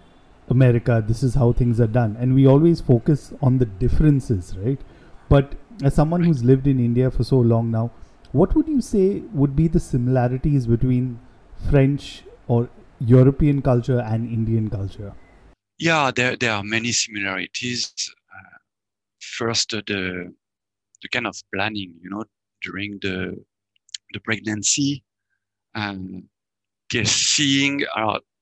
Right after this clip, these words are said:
Speaker 2: obviously in India you cannot know the, the sex, so that's a big, uh, difference. But, uh, guessing what could be the name, uh,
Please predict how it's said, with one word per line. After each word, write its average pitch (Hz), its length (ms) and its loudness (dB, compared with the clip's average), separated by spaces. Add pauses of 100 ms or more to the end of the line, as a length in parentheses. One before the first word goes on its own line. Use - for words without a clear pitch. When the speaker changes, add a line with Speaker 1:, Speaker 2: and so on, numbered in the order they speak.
(680)
Speaker 2:
obviously 110 340 -8
in 110 120 -6
India 107 200 -4
you 104 120 -4
cannot 110 320 -4 (500)
know 104 340 -10
the, 90 140 -10 (640)
the 95 60 -20
sex, - 360 -6
so 104 80 -12
that's 98 260 -8
a - 80 -20
big, - 120 -14 (120)
uh, 104 60 -10 (220)
difference. - 560 -8 (680)
But, 107 200 -2 (100)
uh, 98 320 -6 (240)
guessing 107 420 -6
what 95 220 -10
could - 160 -16
be 95 80 -10
the 85 180 -10
name, 135 600 -4
uh, 107 340 -6